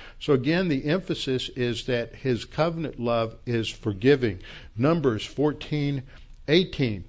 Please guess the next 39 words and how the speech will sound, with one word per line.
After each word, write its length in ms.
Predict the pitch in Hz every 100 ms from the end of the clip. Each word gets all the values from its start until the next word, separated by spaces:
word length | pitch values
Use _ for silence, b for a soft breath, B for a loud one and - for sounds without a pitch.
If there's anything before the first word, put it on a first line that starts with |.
| B B B -
"The 100 | 127
Lord 320 | 135 151 165
is 160 | 147 117
long-suffering, 880 | 123 120 110 - 170 160 170 156
abundant 460 | 117 107 131 127 120
in 240 | 117 104
chesed, 500 | 92 - 151 147 147
loving 300 | 113 110 107
kindness, 280 | - 139 131
forgiving 640 | - 113 101 135 131 135
iniquity 600 | 123 120 131 135 135 123
and 120 | 120 110
translation." 720 | 131 113 117 151 160 - 107
Numbers 260 | 120 110
fourteen 560 | - 131 120 117 127 117
nineteen, 460 | 139 170 165 135 107
"Pardon 380 | - 135 139
the 100 | 120
iniquity 680 | 110 123 160 165 131 127 127
of 180 | 123 120
this 200 | 135 -
people." 500 | - 208 - 110 95 B B B -
Deuteronomy 600 | 160 147 147 147 139 131
five 380 | - 147 139 139
ten, 260 | 180 185
he 100 | 131
shows 400 | - 139 120 - - -
chesed 460 | 185 185 - 117 B B B -
to 100 | 131
thousands, 600 | 131 165 165 147 160 151
to 100 | -
those 260 | 123 131 117
who 60 |
love 260 | 110 120 123
me 140 | 131
and 80 | 117
keep 200 | - 120
my 160 | 113 110
commandments. 800 | - 104 120 151 151 147 143